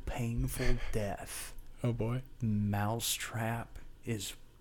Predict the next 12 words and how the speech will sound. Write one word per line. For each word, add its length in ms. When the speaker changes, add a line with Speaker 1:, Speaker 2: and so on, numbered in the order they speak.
Speaker 1:
is 400
the 300
game. 520
Speaker 2:
We 120
got 120
a 80
beef 460
with 200
Mousetrap. 560
Speaker 1:
I 340
hate 680
that 560